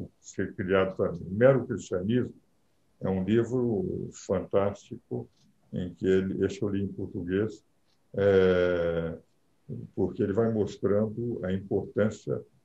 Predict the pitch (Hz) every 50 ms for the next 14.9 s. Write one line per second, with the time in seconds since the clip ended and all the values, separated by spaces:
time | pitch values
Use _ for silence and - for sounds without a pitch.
0 | _ - 101 - - - 104 104 104 101 98 101 90 - - 104 95 92 - 107
1 | 90 90 - - - 101 101 104 104 - - _ _ _ _ - 98 95 - -
2 | 107 107 - - 107 92 101 98 92 - - 120 107 95 101 101 - - 104 90
3 | 85 - - 104 95 95 92 - - - _ _ _ _ - 151 156 143 - 131
4 | 135 135 117 107 101 - - - 117 110 92 92 90 95 87 - - - 104 87
5 | - - - - 98 92 90 - _ - 90 - - - - 92 90 85 92 90
6 | 90 85 90 85 - - _ - 98 107 120 120 - - - _ _ _ _ _
7 | _ _ - 92 95 104 107 - - - 120 123 131 135 135 - 147 139 135 120
8 | 113 110 104 - 107 95 87 87 90 98 113 120 120 - _ - 143 139 139 -
9 | _ _ _ _ _ - - 95 92 - - - 107 110 120 117 - - 135 131
10 | 135 131 127 123 120 113 113 - _ _ _ _ _ - - 104 101 - - 107
11 | - - 101 90 87 92 98 98 90 - - 92 82 82 - - 85 82 90 92
12 | 87 82 85 90 - 98 90 82 - _ _ _ _ _ _ _ - - 92 92
13 | 92 92 92 92 98 101 101 - - - 143 143 135 107 95 - - - 98 90
14 | - - - 95 87 - - - 120 127 139 139 135 131 - - 160 151